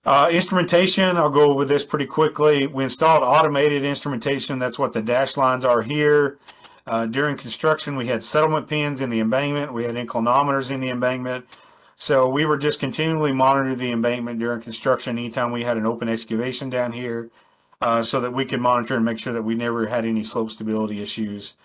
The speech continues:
or instability issues uh, throughout construction. So, uh, we created upstream to downstream. This is really a key feature here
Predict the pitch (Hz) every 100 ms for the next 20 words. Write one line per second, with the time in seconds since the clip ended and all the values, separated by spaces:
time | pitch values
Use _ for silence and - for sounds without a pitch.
0 | _ - 226 269 226 - 127 110 107 101
1 | 101 - 110 101 98 - _ _ _ -
2 | 104 98 95 113 107 95 - 95 - 90
3 | - 87 87 - 104 98 95 _ _ _
4 | _ _ _ _ _ 123 120 117 113 143
5 | 131 - 147 160 147 143 156 170 160 123
6 | 127 143 - 147 151 131 120 135 117 131
7 | 131 120 113 143 117 135 135 - 131 120
8 | 135 135 139 131